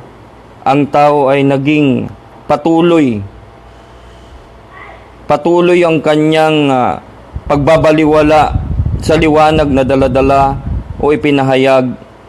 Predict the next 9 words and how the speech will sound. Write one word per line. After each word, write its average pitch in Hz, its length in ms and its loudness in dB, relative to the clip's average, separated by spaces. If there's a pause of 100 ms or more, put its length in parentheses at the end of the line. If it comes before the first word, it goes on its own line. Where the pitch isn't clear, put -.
(1400)
kay 135 160 -4
Propeta 135 400 -4
Muhammad, 131 560 0
sumakanya 120 480 -2
nawa 117 240 0
ang 113 80 -4
kapayapaan. 104 720 -2 (1040)
Dahil 139 240 2
unang-una, 143 1040 0